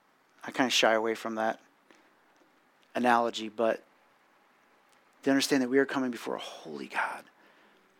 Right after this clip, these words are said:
who paid a m-, a massive price for us to come into his presence because he loves us. He wants to empower us.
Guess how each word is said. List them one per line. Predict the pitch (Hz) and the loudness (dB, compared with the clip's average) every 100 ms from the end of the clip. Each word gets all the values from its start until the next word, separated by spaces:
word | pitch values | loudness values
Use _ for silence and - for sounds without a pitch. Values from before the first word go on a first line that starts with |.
| _ _ _ _ | _ _ _ _
who | - | -10
paid | - 151 135 | 2 6 6
a | |
m-, | 120 117 131 131 131 123 120 - | 4 0 0 2 2 0 -4 -2
a | |
massive | 123 131 135 135 - 127 - | 0 4 4 4 2 -4 -4
price | - 127 110 - - - _ _ _ - _ _ | 4 4 4 0 -8 -10 _ _ _ -20 _ _
for | - | 2
us | 123 | 2
to | - | 0
come | - 123 | -4 -2
into | 120 117 | -2 -4
his | 123 - | -6 -2
presence | 123 117 110 - - - - _ _ _ _ _ _ _ | 0 0 -2 -12 -16 -16 -20 _ _ _ _ _ _ _
because | - 127 | -4 0
he | 120 | 2
loves | 120 123 117 113 | 4 4 4 -2
us. | 95 - - - - _ _ _ _ _ _ _ _ _ _ _ _ _ | -6 -6 -6 -8 -16 _ _ _ _ _ _ _ _ _ _ _ _ _
He | 139 | 2
wants | 143 | 4
to | - | 2
empower | 123 - 127 139 123 | 0 6 8 8 6
us. | 87 - - | -2 -6 -10